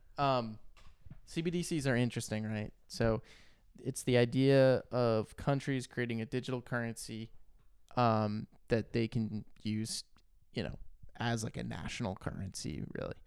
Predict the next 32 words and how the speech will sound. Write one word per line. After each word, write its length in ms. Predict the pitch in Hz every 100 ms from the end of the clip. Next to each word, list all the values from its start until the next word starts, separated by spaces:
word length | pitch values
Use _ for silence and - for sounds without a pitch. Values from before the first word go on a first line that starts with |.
| - - - -
Um, 320 | 92 82 - - - -
and 80 | 120
it 40 |
would 120 | 110 110
allow 240 | 95 98
them 240 | 95 92 -
to, 240 | - 85 - _ _ - -
as 240 | 117 110
the, 260 | - 104 90 -
you 100 | 139
remember 220 | 120 113
we 100 | 110
talked 300 | - 123 -
about 180 | 120 104
money 320 | 110 107 107
being 240 | 101 101 107
three 220 | 107 101
parts, 560 | - 104 104 - - -
that 140 | -
medium 300 | 110 107 104
of 140 | 104 98
exchange, 600 | 95 - 110 113 107 -
like, 220 | 85 -
you 80 | 95
could 140 | 87
use 160 | 92 107
that 100 | 101
as 140 | 92
a 40 | 95
medium 280 | 85 95
of 40 | 92
exchange. 520 | 92 - 110 104 -